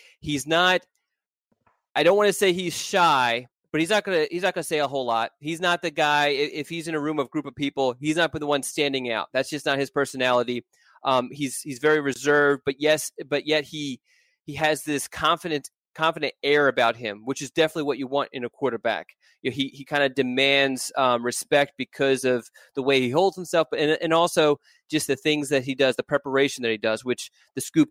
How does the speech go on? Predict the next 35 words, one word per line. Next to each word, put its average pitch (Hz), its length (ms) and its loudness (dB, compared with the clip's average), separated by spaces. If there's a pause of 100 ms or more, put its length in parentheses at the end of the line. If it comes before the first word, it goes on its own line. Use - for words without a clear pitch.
really 139 300 0 (160)
goes 127 180 2
into, 113 220 -14 (140)
in, 131 120 -6
into 127 280 -8
depth 135 400 0
about. 117 340 2 (400)
Um, 120 300 2 (220)
and, 160 160 4
and 185 120 2
then 220 100 6
the 240 140 2
other 254 160 4
thing 214 180 2
with, 175 180 2
with 170 280 -2
that's 156 160 -6
kinda 160 180 -6
connected 156 460 -6
to 170 100 -8
that 165 240 -2 (400)
is 147 200 0
that, 147 280 4 (140)
um, 135 340 0 (180)
he's, 170 440 -12 (140)
he's, 147 200 -10
he's 143 200 -6
inflappable. 160 680 0 (220)
I 127 60 -8
mean, 131 120 0
he's 160 160 2
a 160 60 -6
guy 151 260 4
who 147 200 2
will 131 320 4